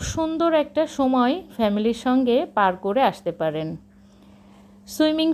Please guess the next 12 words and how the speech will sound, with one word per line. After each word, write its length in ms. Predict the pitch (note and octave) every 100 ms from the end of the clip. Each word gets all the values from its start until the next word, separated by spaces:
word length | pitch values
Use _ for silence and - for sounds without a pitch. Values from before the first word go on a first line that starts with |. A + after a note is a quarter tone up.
| D#4+
পুল 160 | D#4+
আছে, 340 | C#4+ C#4 C#4 D4+ D4+ E4+
আপনি 260 | A3+ A3+ B3+
সেটা 280 | B3+ C4 B3+ B3
ব্যবহার 280 | G#3 A#3 B3
করতে 300 | B3 B3 B3+
পারবেন। 440 | A#3+ A3+ G#3+ A#3 B3+ D4 - _ - - - - - - - - - - -
মানে 320 | A#3+ C#4 D#4+ C#4 C#4 E4 - - - - - - -
ছোট্ট 280 | E4+ E4+ D#4+ D#4
একটা 200 | D#4 D#4
জায়গা 440 | C4 B3+ A#3+ B3+ D#4
কিন্তু 440 | E4+ C#4 C4+ B3+